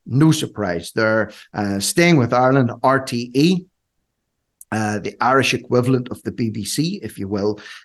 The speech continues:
uh, their state broadcaster has just been bailed out by the Irish government to the tune of fifty-six million euro. So again, Taoiseach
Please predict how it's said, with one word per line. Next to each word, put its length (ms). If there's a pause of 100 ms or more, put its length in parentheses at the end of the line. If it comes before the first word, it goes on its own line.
uh, 140
their 200
state 380
broadcaster 560
has 260
just 300
been 180
bailed 340
out 240
by 140
the 240
Irish 400
government 500 (280)
to 100
the 140
tune 400
of 80
fifty-six 840 (220)
million 760
euro. 680 (200)
So 360
again, 640 (640)
Taoiseach 640